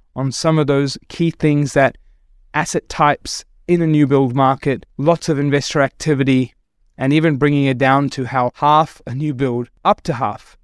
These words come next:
can be commissions, taxes, and these sorts of things, which means that you've only really bought half a house. Now, there might be examples out there that you like, that you found that won or did really well.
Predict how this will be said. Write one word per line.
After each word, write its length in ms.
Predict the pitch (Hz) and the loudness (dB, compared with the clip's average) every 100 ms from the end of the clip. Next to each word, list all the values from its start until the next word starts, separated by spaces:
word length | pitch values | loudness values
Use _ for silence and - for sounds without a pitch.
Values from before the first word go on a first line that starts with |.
| - _ - | -20 _ -6
can 180 | 147 | -2
be 100 | 131 | -2
commissions, 640 | 110 135 156 - 156 147 - | -2 0 0 0 -2 -4 -6
taxes, 640 | - 139 - 147 143 131 | -6 -6 -6 -6 -6 -6
and 120 | 127 | -2
these 160 | 156 156 | 0 2
sorts 260 | 151 - | -2 -2
of 80 | 120 | -10
things, 420 | - 135 135 123 - _ _ _ - | -4 -2 0 -4 -10 _ _ _ -4
which 220 | 139 - | -4 0
means 300 | 147 143 135 | 2 2 2
that 240 | 143 135 - _ _ _ - | 2 2 -2 _ _ _ -8
you've 120 | 131 | -2
only 180 | 147 135 | 2 2
really 200 | 123 120 | 2 0
bought 220 | 120 117 | 0 -2
half 280 | - 117 - | -2 -4 -4
a 40 | |
house. 480 | 123 - - - - - | -8 -10 -12 -14 -16 -4
Now, 320 | 143 143 131 _ | -2 -2 -4 _
there 100 | - | -4
might 180 | 165 196 | 0 0
be 100 | 214 | 0
examples 480 | 185 175 196 185 185 | -4 0 0 0 0
out 180 | 185 180 | 0 2
there 140 | 185 | -2
that 140 | 175 165 | -2 -4
you 100 | 156 | 0
like, 280 | 165 170 | 2 2
that 100 | - | 0
you 60 | 147 | -8
found 340 | - 156 156 | -4 -2 0
that 140 | 151 - | 0 -2
won 360 | 143 156 165 | 0 2 2
or 100 | 151 | 0
did 200 | 131 156 | -2 -4
really 220 | 139 156 139 | -2 -2 0
well. 380 | 165 180 185 | 4 4 2